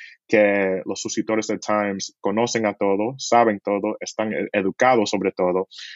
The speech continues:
pero eso no fue la verdad. Entonces, yo pienso lo más importante es presentar el contenido como un servicio al lector y después tú puedes decir, y también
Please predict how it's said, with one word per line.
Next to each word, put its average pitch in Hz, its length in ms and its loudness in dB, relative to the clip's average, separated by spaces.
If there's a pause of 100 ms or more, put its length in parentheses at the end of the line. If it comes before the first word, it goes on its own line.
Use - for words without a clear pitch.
(200)
pero 107 220 6
eso 101 160 0
no 98 100 0
fue 104 120 0
la 95 100 4
verdad. 90 440 2
Entonces, 101 400 -2
yo 101 120 -2
pienso 110 480 0
lo 98 100 -2
más 107 200 2
importante 110 720 4
es 101 300 4
presentar 107 640 2
el 113 140 0
contenido 98 580 -6
como 95 200 -10
un 98 100 -10
servicio 104 480 2
al 98 80 2
lector 156 420 4
y 120 120 2
después 143 440 4
tú 120 80 -4
puedes 107 200 2
decir, 98 320 0 (380)
y 117 160 4
también 123 480 4